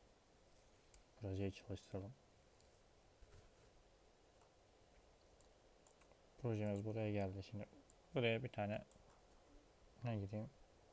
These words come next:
Altı, beş, dört, üç, iki, bir girdim. Şimdi bu sayıda ne mesela? En büyük basamak. Ee, burada en büyük basamağa tıkladığımda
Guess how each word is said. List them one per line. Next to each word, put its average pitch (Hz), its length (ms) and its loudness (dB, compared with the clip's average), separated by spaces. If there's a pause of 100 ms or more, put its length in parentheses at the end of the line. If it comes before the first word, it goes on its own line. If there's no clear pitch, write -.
(360)
Altı, 107 380 0
beş, 98 300 -4
dört, 101 240 0
üç, 104 220 -8
iki, - 320 -2
bir 101 100 2
girdim. 95 320 -4 (1400)
Şimdi 120 260 2 (140)
bu 131 100 2
sayıda 120 520 4 (1080)
ne 123 160 4
mesela? 110 380 -2 (840)
En 120 240 8
büyük 120 260 6
basamak. 107 560 6 (680)
Ee, 104 200 0 (120)
burada 110 200 0
en 120 360 0
büyük 107 240 -2
basamağa 107 420 0 (120)
tıkladığımda 117 720 0